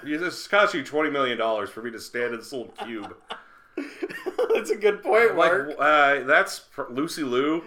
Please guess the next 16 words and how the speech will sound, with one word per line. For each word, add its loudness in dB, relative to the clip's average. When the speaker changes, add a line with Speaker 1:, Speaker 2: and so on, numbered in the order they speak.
Speaker 2:
Yep, 6
yep. -2
Speaker 1:
David 2
Cross. -4
I -8
mean, 2
it -2
was -2
just -10
like, 4
why 0
did -2
you -6
even, -4
like, -6
Speaker 2:
<laughs> -20